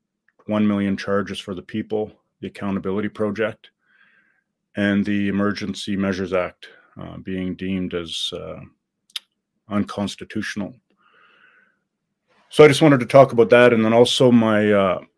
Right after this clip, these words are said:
my time going forward, that much of it is gonna be dedicated to my advocacy and, uh, and assisting Jamie in her, um,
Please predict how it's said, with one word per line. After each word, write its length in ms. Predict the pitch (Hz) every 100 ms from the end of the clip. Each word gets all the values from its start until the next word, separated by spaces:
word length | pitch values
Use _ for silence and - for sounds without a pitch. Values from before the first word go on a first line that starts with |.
| _
my 280 | - 110 98 95
time 340 | - 113 113
going 240 | 107 107 101
forward, 560 | 98 107 107 107 95
that 220 | 85 95 -
much 260 | 110 107 -
of 100 | 101
it 120 | 98
is 120 | 95
gonna 200 | - 107
be 80 | 98
dedicated 680 | 90 98 101 104 101 98 -
to 220 | - 104
my 280 | 98 95 95 -
advocacy 800 | 101 92 - 101 - 104 101 95
and, 340 | 90 90 87
uh, 260 | 87 87 87
and 120 | 90
assisting 760 | 90 - 95 - 95 92 87 90 _ _ _
Jamie 540 | - 98 98 92 90 90 _ _ -
in 120 | 98
her, 420 | 90 95 95 92
um, 320 | 90 85 92